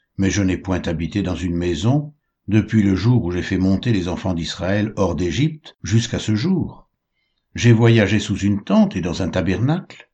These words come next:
Partout où j'ai marché avec tous les enfants d'Israël, ai-je dit un mot à l'un des chefs d'Israël, à qui j'avais ordonné de paître mon peuple d'Israël ?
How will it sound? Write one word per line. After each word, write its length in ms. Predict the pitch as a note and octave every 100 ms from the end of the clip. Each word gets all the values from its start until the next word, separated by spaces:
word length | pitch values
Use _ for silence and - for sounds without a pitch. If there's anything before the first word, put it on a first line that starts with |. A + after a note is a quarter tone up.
| _ _ _ _ _
Partout 500 | - D3+ - - D3 -
où 100 | G#2+
j'ai 120 | A#2
marché 460 | A2+ - - A#2
avec 220 | F#2+ F2+ -
tous 100 | A2
les 180 | G2+
enfants 280 | G2+ F#2+ G2
d'Israël, 760 | F2+ E2+ - F2 E2+ D#2 D#2 - _ _ _ _
ai-je 320 | A#2 B2 A#2 A2
dit 260 | G2+ A#2 -
un 180 | G2+
mot 400 | G2 A2 F3+ A3 -
à 140 | G2
l'un 200 | G2 G#2+
des 140 | G2
chefs 280 | F#2+ - G2
d'Israël, 720 | F#2 - - G2+ C3+ D#3+ D#3+ - _ _ _
à 160 | G3 G3
qui 340 | - - A2
j'avais 380 | F2+ F#2 G2 F#2
ordonné 420 | F#2+ F2 G2+ C#3+
de 120 | C3
paître 360 | G2+ G#2+ G2+ F#2+
mon 200 | F#2+ F#2
peuple 280 | G2 F#2 E2+
d'Israël ? 840 | F#2+ - - G#2+ C#3+ F3 G2 -